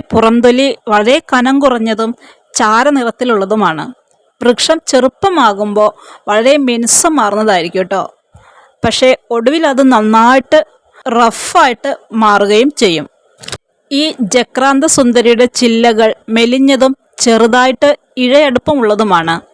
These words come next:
അവ ഇളം ചുവപ്പ് കലർന്ന തവിട്ട് നിറത്തിലാണ് കാണാനായിട്ട് കഴിയുന്നത്. ഇതിൻ്റെ പൂക്കൾക്ക് അഞ്ച് സെന്റിമീറ്റർ വരെയാണ് നീളം വരുന്നത്.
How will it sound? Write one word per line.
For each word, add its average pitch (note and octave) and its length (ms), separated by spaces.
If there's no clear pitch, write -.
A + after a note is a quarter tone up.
അവ G#3+ 160
ഇളം C4 180
ചുവപ്പ് B3 420
കലർന്ന G#3+ 360
തവിട്ട് A3 440
നിറത്തിലാണ് A3+ 500
കാണാനായിട്ട് G#3+ 580
കഴിയുന്നത്. F3 480
ഇതിൻ്റെ B3+ 320
പൂക്കൾക്ക് C4 560
അഞ്ച് C4 280
സെന്റിമീറ്റർ A3+ 680
വരെയാണ് G#3+ 480
നീളം C4+ 360
വരുന്നത്. D#3+ 360